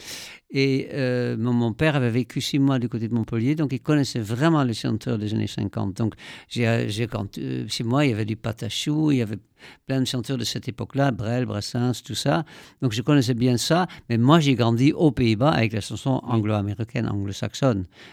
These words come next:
Everly Brothers, Roy Orbison, Roy Orbison, Elvis Presley, Cliff Richard, et cetera. Donc, c'était plus proche, en étant môme, en étant teenager, comme on dit en bon français, de, des chansons anglaises, anglaises.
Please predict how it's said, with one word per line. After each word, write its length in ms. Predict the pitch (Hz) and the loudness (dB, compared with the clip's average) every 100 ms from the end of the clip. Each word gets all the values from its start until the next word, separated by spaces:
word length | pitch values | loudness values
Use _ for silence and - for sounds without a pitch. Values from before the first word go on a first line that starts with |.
| - | -8
Everly 320 | 110 98 101 | -8 -6 -8
Brothers, 520 | 104 113 104 120 117 113 | -6 -4 -2 -2 -2 -2
Roy 160 | 107 | -2
Orbison, 380 | 101 104 107 - - | -2 -6 -8 -8 -2
Roy 160 | 107 | 0
Orbison, 480 | 104 98 107 - 131 | 0 -4 -6 -2 0
Elvis 280 | 113 101 104 | 0 -2 -8
Presley, 440 | - 120 120 - 117 | -4 0 0 -2 -6
Cliff 240 | 131 120 | -4 -6
Richard, 400 | 117 113 123 123 110 | -6 -4 -2 -2 -2
et 60 | |
cetera. 360 | 107 120 131 123 - - - | -6 -6 -2 -2 -4 -16 -4
Donc, 100 | 135 | -2
c'était 320 | - 123 127 | -2 -4 -4
plus 240 | 110 - 160 | -8 0 0
proche, 540 | - 143 165 - - - - - | 2 6 6 6 0 -6 -14 -2
en 160 | 139 | 2
étant 240 | 127 131 120 | 2 2 4
môme, 400 | 127 147 143 113 - - | 6 6 6 2 -4 -8
en 180 | 135 120 | -2 0
étant 240 | 117 113 | 0 0
teenager, 600 | 113 151 135 120 101 143 147 | 0 4 4 4 2 0 2
comme 160 | 120 | 0
on 80 | 113 | 2
dit 160 | 110 113 | 2 0
en 140 | 107 | -2
bon 200 | 101 107 | -2 -4
français, 460 | - 113 - 185 - - - - - | -4 -2 2 2 0 -16 -16 -18 0
de, 220 | 131 120 | 2 4
des 120 | 120 | 2
chansons 340 | - 123 - | 2 0 2
anglaises, 360 | 131 113 117 110 | 2 2 2 0
anglaises. 520 | 139 117 143 123 95 | 0 2 2 0 -2